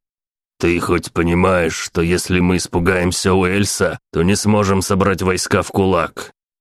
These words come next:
и Ярослав разобьёт нас по отдельности? Ты это понимаешь? Есть у этих воинов кольчуги или нет, неважно.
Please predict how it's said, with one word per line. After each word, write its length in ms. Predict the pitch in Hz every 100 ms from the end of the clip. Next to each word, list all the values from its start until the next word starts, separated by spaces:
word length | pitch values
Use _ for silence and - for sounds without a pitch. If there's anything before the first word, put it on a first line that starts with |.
| _
и 100 | -
Ярослав 800 | 78 76 80 78 - 90 85 82
разобьёт 600 | 92 87 87 85 87 87 -
нас 240 | 87 -
по 160 | - 87
отдельности? 880 | 87 95 95 87 78 - 78 76 - _ _ _ _
Ты 260 | - 127 101
это 300 | 78 - 85 -
понимаешь? 880 | 131 110 92 82 95 98 82 - - _ _ _ _ _ _ -
Есть 460 | 104 113 107 -
у 60 | 113
этих 280 | 101 98 -
воинов 420 | 98 101 101 92
кольчуги 560 | 95 92 87 - 95 90
или 240 | 90 92
нет, 440 | 92 92 82 - -
неважно. 880 | 85 85 82 87 82 80 80 76